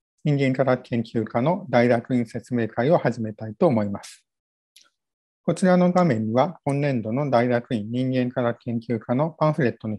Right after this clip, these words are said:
表紙を掲載しています。人間科学研究科に少しでも興味のある方は、パンフレットの確認もしてみてください。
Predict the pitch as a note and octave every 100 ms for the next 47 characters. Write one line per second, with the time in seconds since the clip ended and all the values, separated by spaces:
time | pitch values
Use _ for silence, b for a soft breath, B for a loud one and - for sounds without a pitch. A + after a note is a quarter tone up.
0 | - A2 - E3+ - A2 - G#2+ - A#2
1 | G2+ F#2 - - _ _ _ _ b b
2 | b - D3 D3 C#3+ C#3 C#3 C3+ - C3
3 | B2+ B2+ A#2+ B2+ D3 F3 - D#3 D3 B2
4 | A#2 F3 F3 D#3+ B2+ A2 A2 G#2+ A2 B2+
5 | G#2+ - _ - _ C#3+ A#2+ A#2+ G#2 -
6 | D#3+ F#3 - - A#2+ A2+ E3+ E3+ - A2+
7 | A2 A2 - G2+ - -